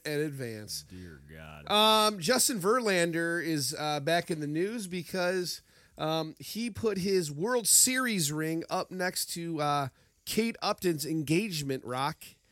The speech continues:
Speaker 1: And, uh, there was a, uh, there was a slight difference.
Speaker 2: Yeah.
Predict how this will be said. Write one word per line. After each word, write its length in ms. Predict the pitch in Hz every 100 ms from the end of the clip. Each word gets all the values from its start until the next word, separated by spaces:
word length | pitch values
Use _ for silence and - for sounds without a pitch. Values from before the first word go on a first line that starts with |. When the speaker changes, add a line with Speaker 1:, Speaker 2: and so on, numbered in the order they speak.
| _ _ _
Speaker 1:
And, 320 | - 151 151 147
uh, 300 | 151 151 147
there 240 | 160 202
was 360 | 214 208 208 185
a, 220 | 202 202
uh, 360 | 202 202 208 202 175 - _ _ _ _ _ _ _ _ _
there 80 | 214
was 100 | 196
a 60 | 180
slight 320 | - 180 180
difference. 600 | 214 - 92 - - - _ _ _ _ _ _ _ _ _ _ _ _ _ _ _ _ _ _ _ _ -
Speaker 2:
Yeah. 220 | 120 147